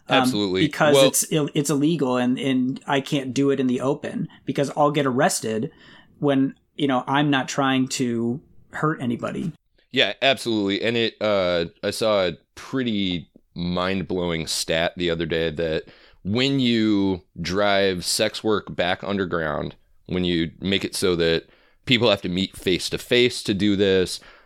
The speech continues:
Speaker 2: um, the murder rate among sex workers goes up to such an extent that it makes a noticeable impact in national murder statistics. It, it actually moves the needle. So many
Speaker 1: Right.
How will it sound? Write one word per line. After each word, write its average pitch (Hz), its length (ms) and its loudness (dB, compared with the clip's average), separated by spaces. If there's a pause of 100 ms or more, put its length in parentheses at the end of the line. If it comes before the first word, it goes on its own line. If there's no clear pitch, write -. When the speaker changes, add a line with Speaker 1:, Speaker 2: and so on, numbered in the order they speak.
(140)
Speaker 2:
um, 90 380 2 (320)
the 90 200 0
murder 107 540 2
rate 139 380 2
among 101 480 2
sex - 420 -2
workers 80 640 -2 (380)
goes 104 280 2
up 98 300 4 (200)
to - 180 -2
such 110 340 0
an 123 80 -2
extent 95 520 -2 (320)
that 104 120 4
it 95 120 -4
makes 101 340 0
a 101 80 0
noticeable 98 760 2
impact 85 720 -2 (380)
in 92 280 2
national 90 460 0
murder 78 260 -2
statistics. - 800 -6 (720)
It, 98 260 2
it 107 220 2
actually 110 380 4
moves 90 420 2
the 85 100 0
needle. 82 300 0
So 120 240 2
many 107 480 2
Speaker 1:
Right. 127 260 -4